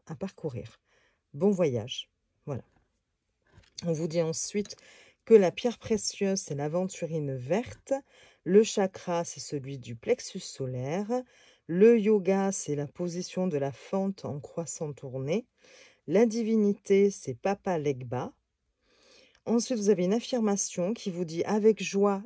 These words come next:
j'accepte librement cette nouvelle aventure venue de l'univers. » Et vous avez un rituel. Donc, pour chaque carte, vous avez un rituel de proposer. C'est pas mal, hein, franchement.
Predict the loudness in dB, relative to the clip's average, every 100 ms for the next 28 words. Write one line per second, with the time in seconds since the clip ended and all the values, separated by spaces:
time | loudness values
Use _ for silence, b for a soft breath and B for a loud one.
0 | -6 -2 -2 0 -2 -2 -2 -4 -4 0
1 | 2 2 0 -2 -2 -4 -4 -2 -2 -2
2 | -6 -8 -6 -4 -4 -4 -2 -2 -2 -4
3 | -2 0 -2 -4 -8 -8 -12 -20 b b
4 | b b b b b b b 2 4 4
5 | 2 4 6 6 4 4 2 0 0 2
6 | 2 0 -2 -2 -4 -2 -2 0 0 0
7 | -2 -4 -8 -2 2 2 0 0 -2 -4
8 | -4 -2 -4 -8 -4 -2 -2 -4 -4 -4
9 | -6 _ _ _ _ _ _ -20 -20 _
10 | _ _ _ _ -16 B B _ -2 4
11 | 6 6 6 4 0 -6 -8 -6 -4 -4
12 | -6